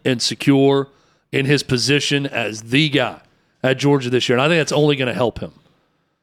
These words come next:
He's not replacing J T Daniels like he was a year ago. He's not, you know, floundering all over the place in a loss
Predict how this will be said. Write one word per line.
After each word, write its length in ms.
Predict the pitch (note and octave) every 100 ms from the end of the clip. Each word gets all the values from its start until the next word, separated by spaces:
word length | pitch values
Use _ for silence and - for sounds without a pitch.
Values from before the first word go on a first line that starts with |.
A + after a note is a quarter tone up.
| _
He's 240 | E3+ F3+
not 300 | E3 G3 G#3
replacing 800 | F3+ E3 - D#3+ E3+ - D#3 E3
J 240 | D3 C#3+ C#3+
T 180 | D3 C#3+
Daniels 640 | A#2+ A#2 A2+ A2 A2 - _ _
like 140 | B2 A2+
he 80 | C3+
was 200 | C3+ C3
a 60 |
year 220 | C3+ C3
ago. 420 | B2 A#2 A2 A2 A2 _ _ _ _ _ _
He's 280 | - E3 C#3
not, 500 | E3 E3+ F3+ F3+ _ _
you 140 | - C#3+
know, 140 | B2+ B2+
floundering 680 | - - E3+ F3+ F#3+ F3+ F3+
all 180 | F3 D#3+
over 200 | D#3+ D3+
the 80 | D3
place 560 | - D3 D3 C#3+ -
in 140 | - C#3
a 40 |
loss 680 | C3 C3 C3+ C#3 B2+ - -